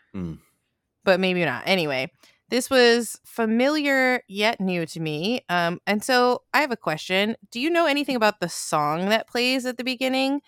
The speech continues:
Speaker 2: So this is our second baseball movie, uh, with a, just a little Supergirl sneaking in between. Uh,
Speaker 1: <laughs>
Speaker 2: we,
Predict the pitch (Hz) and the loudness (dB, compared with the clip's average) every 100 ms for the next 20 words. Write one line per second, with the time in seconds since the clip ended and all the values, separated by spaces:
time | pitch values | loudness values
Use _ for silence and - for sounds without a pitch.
0 | - - - _ - 220 208 208 208 - | -16 -20 -20 _ 0 4 6 6 2 -4
1 | _ _ _ _ 220 220 294 320 277 269 | _ _ _ _ -6 -2 0 2 4 6
2 | 262 254 254 - 247 262 226 196 - 175 | 6 6 4 0 0 0 0 0 0 2
3 | 170 170 165 160 170 214 - 170 165 165 | 2 2 -2 -2 0 0 0 0 4 4
4 | 165 175 170 170 165 170 165 156 220 233 | 2 2 -2 -2 -4 -4 -4 0 0 0
5 | - 226 208 208 202 202 202 - 190 196 | -2 0 2 4 6 6 4 0 -2 0
6 | 202 196 196 202 180 160 156 170 202 _ | 2 2 2 -2 -2 -2 -2 -4 -6 _
7 | - 117 110 185 185 175 - 208 | -14 -12 0 4 6 6 2 -6